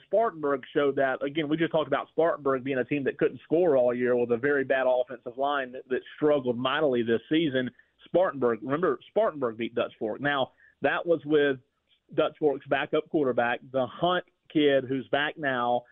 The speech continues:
He didn't play against Hanna, but they held him out precautionary for a hamstring that he re-aggravated. He is expected to be back on Friday night. But Dutch Fork, Gaffney, with it being at Dutch Fork, Mark,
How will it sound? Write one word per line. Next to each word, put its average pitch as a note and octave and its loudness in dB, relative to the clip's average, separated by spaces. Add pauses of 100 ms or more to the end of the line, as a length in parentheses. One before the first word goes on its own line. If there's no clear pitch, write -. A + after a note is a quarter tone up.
(140)
He C3 -4
didn't D3+ -2
play D3+ 4
against C3 -6
Hanna, C#3 2
but B2+ 0
they B2+ 2
held C#3+ 2
him C3+ -2
out C#3 -4
precautionary C3+ 0
for A#2+ -2
a A#2 -4
hamstring C3 -4
that B2 -6
he A#2+ -4
re-aggravated. C3+ 2 (320)
He A#2+ 2
is C3+ 2
expected C#3 -4
to B2+ -10
be B2+ -2
back B2+ 0
on A2+ -4
Friday C3+ 0
night. C3 -2
But - -2 (360)
Dutch E3+ 0
Fork, D3+ 2
Gaffney, D3+ 0
with C#3+ 2
it C#3+ 2
being D#3+ 2
at D3 -2
Dutch D3+ 2
Fork, D#3 2
Mark, D3+ 0